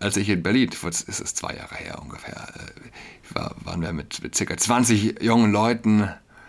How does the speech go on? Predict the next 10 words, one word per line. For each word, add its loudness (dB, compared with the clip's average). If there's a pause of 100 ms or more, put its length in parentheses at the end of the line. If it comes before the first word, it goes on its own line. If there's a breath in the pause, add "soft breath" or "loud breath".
(220 loud breath)
und 0
einem 2
Banner 4
vor -4
also 0
einer 0
Kirche, 0
wo -2
Segnungsfeiern 0
für -6